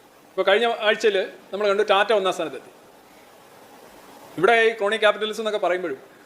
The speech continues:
ഇവിടെയുള്ള ഒരു വലിയ സമ്പന്നൻ താഴോട്ട് പോകുന്നു, പൂർണ്ണമായിട്ട് ഇല്ലാതാവുന്നു. ഒന്നാമത് നിന്ന സമ്പന്നൻ രണ്ടാമത് പോകുന്നു, രണ്ടാമത് നിന്ന ആൾ ഒന്നാമത് വരുന്നു. അപ്പോൾ അവിടെയൊക്കെ മൊബിലിറ്റി ഉണ്ട്. അവിടെ നിങ്ങൾ ഉദ്ദേശിക്കുന്ന രീതിയിലുള്ള ഒരു സ്റ്റാറ്റിക് ആയിട്ടുള്ള നേച്ചർ അല്ല. ഇതിൽ കൂടുതൽ കൂടുതൽ ക്രോണിസവും കറപ്ഷനും ഒഴിവാക്കാന്നുണ്ടെങ്കിൽ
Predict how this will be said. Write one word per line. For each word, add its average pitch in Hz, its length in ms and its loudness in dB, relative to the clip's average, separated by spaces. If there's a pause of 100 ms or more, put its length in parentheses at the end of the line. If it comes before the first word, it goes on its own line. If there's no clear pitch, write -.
(840)
ഇവിടെയുള്ള 202 340 4 (200)
ഒരു 180 140 -2
വലിയ 202 220 2
സമ്പന്നൻ 208 300 0
താഴോട്ട് 190 320 2
പോകുന്നു, 180 200 -6 (520)
പൂർണ്ണമായിട്ട് 185 360 0
ഇല്ലാതാവുന്നു. 170 380 0 (160)
ഒന്നാമത് 185 260 2
നിന്ന 196 120 0 (140)
സമ്പന്നൻ 175 400 -4
രണ്ടാമത് 180 380 2
പോകുന്നു, 160 200 -4 (680)
രണ്ടാമത് 175 280 2
നിന്ന 185 160 -2
ആൾ 175 140 0
ഒന്നാമത് 180 280 0
വരുന്നു. 165 220 -4 (480)
അപ്പോൾ - 140 -4
അവിടെയൊക്കെ 247 280 2
മൊബിലിറ്റി 240 360 0
ഉണ്ട്. 277 180 2
അവിടെ 190 140 4 (120)
നിങ്ങൾ 202 140 -2 (180)
ഉദ്ദേശിക്കുന്ന 233 460 0
രീതിയിലുള്ള 240 320 0 (360)
ഒരു 196 140 2
സ്റ്റാറ്റിക് 208 380 0
ആയിട്ടുള്ള 226 260 0
നേച്ചർ 214 280 -2
അല്ല. 190 100 0 (560)
ഇതിൽ - 100 2 (100)
കൂടുതൽ 233 320 4
കൂടുതൽ 247 280 2
ക്രോണിസവും 233 580 -2
കറപ്ഷനും 220 320 0
ഒഴിവാക്കാന്നുണ്ടെങ്കിൽ 226 680 2